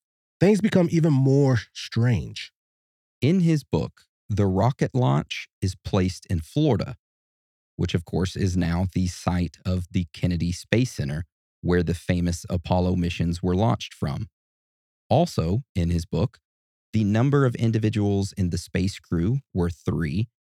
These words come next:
Speaker 2: and the spacecraft was named Columbad. And when the astronauts returned to Earth, they parachuted into the sea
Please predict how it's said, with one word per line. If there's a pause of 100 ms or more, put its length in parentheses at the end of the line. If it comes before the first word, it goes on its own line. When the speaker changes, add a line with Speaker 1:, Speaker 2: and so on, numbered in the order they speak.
(100)
Speaker 2:
and
the
spacecraft (300)
was
named (140)
Columbad. (640)
And
when
the
astronauts
returned
to
Earth, (460)
they
parachuted
into
the
sea